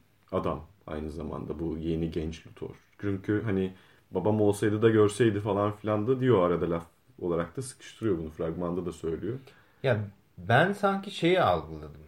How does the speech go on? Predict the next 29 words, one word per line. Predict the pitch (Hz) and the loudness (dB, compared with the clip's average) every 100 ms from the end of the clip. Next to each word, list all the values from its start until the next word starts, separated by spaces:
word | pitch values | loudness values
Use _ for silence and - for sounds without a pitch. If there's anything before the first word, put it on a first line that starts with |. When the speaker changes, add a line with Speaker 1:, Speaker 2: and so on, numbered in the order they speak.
| - | -16
Speaker 2:
Yani | 92 85 85 87 | -10 -8 -6 -8
orada | 95 98 101 107 | -2 -2 0 0
bir, | 107 87 - - | 0 -6 -16 -10
e, | 90 87 85 - _ _ _ _ _ _ _ - _ | -6 -6 -8 -14 _ _ _ _ _ _ _ -20 _
e, | 92 87 87 85 | -12 -10 -8 -10
nasıl | 95 - | -12 -14
desem, | 82 82 - - _ _ | -12 -12 -14 -20 _ _
bir | 110 104 | -4 0
Luthor | 110 120 117 110 - - 104 104 | 0 0 -2 -2 -6 -12 0 4
legacy'si | 101 113 - 117 - 120 110 - | 4 2 -2 -10 -6 -6 -6 -4
yok | 101 139 - - | 2 2 2 -4
da | 90 80 - | -4 -4 -4
babası | 101 107 - 110 104 - _ _ - | -2 -2 -2 -2 -2 -6 _ _ -12
yani | 104 87 | -10 -8
hiç | - 123 131 | -6 -4 2
olan | 101 95 90 | 2 2 -2
bir | 87 | -2
adam | 85 123 156 131 _ | 0 0 0 -8 _
ve | 113 120 123 - _ | -4 -2 -2 -4 _
adam | - 104 117 | -6 -4 -2
tek | 139 123 - | 0 -2 -2
başına | - 92 80 - _ _ _ _ - | -8 -8 -10 -12 _ _ _ _ 0
Speaker 1:
Ben, | 139 175 170 | 4 4 6
ben | 170 180 | 6 6
öyle | 165 160 | 6 10
algıladım. | 113 92 90 85 - | 8 8 4 -2 -4
Yani | 95 101 101 | 2 4 6
Speaker 2:
yaratmış | 98 95 - 98 - - | 6 4 -2 -12 -12 -12
gibi. | - 87 85 | -8 -8 -8